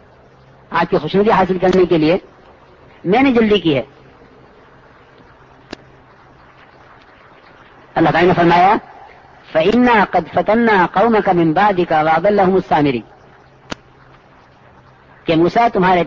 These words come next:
پیچھے ہم نے تمہاری قوم کو آزمائش میں ڈال دیا اور سامری جو فاسق تھا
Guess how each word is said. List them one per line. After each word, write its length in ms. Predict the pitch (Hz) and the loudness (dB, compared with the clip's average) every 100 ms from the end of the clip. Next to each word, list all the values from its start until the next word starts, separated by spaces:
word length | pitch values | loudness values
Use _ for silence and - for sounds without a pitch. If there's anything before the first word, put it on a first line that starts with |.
| - | -4
پیچھے 300 | 170 202 226 453 - - - - - _ _ - - _ | -6 -2 -2 -4 -12 -20 -20 -20 -20 _ _ -20 -20 _
ہم 160 | - 226 | -2 0
نے 80 | 247 | 0
تمہاری 280 | 220 196 175 | 0 0 0
قوم 180 | 175 185 | 0 0
کو 80 | 180 | 2
آزمائش 400 | 160 151 170 175 | 0 0 -2 -2
میں 80 | 160 | -2
ڈال 220 | 143 147 | 0 0
دیا 120 | 185 339 - - - - - - - - - - - - | 0 -2 -8 -20 -20 -20 -20 -20 -20 -20 -20 -20 -20 -8
اور 360 | - 170 208 240 - - - - - - - - - _ - - | -2 2 2 0 -6 -16 -20 -20 -20 -20 -20 -20 -20 _ -14 -4
سامری 380 | 156 175 196 | 0 2 2
جو 100 | 196 175 | 0 0
فاسق 360 | 165 170 214 - | -2 0 -2 -2
تھا 220 | 196 | 0